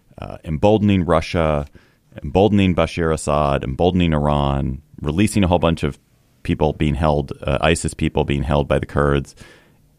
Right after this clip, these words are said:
It is a catastrophic turn of events, fully predicted, fully anticipated by everyone who had looked at it. So, John, why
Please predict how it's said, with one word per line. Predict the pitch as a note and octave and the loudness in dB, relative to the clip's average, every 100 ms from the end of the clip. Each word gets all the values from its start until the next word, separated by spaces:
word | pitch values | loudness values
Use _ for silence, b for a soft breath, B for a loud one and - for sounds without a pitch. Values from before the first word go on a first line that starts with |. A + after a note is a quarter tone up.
| _ _ - | _ _ -2
It | G2 | 0
is | D#2 F2+ D#2 - _ _ _ _ _ - | 2 2 0 -8 _ _ _ _ _ -12
a | - | -12
catastrophic | - - C3 B2 A2+ - - G2+ A2+ A#2+ - - - - _ - - - | -10 -8 -2 2 2 -2 -4 0 0 0 -2 -2 -6 -20 _ -20 -20 -12
turn | - G#2 G2+ | 0 4 4
of | D#2+ | 4
events, | F2+ G#2+ D#2 - - _ | 2 2 2 -2 -14 _
fully | _ C3 A#2+ A2+ | _ 2 2 2
predicted, | A2 G2 F#2+ D2 C#2 | 2 0 0 0 0
fully | - G#2+ G2+ | 0 0 2
anticipated | F2+ G2 F2+ D#2 D2 D2 | 2 0 -2 0 0 2
by | C#2 | 0
everyone | - D#2+ D#2 D2+ | 0 0 2 2
who | D2+ | 0
had | C#2+ | -2
looked | D2 - | -4 -4
at | C2 | -4
it. | - B B B B | -6 B B B B
So, | - G2+ | -2 0
John, | C#2+ G2+ F#2+ D#2 C#2 A1+ _ _ _ _ _ | 2 2 2 2 0 -4 _ _ _ _ _
why | E2 D#2+ F#2 A2 A#2+ A#2 | -6 -2 0 0 0 -2